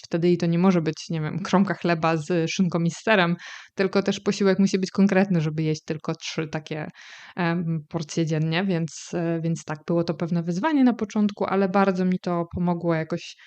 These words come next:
tak odkręcić się od jedzenia i myślenia o jedzeniu przez cały dzień.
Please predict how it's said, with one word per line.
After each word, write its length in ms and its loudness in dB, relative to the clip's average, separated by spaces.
tak 240 -6
odkręcić 640 -2
się 140 -2
od 140 -4
jedzenia 580 0
i 220 -4
myślenia 460 -4
o 60 -4
jedzeniu 380 0
przez 200 -10
cały 240 -8
dzień. 160 -20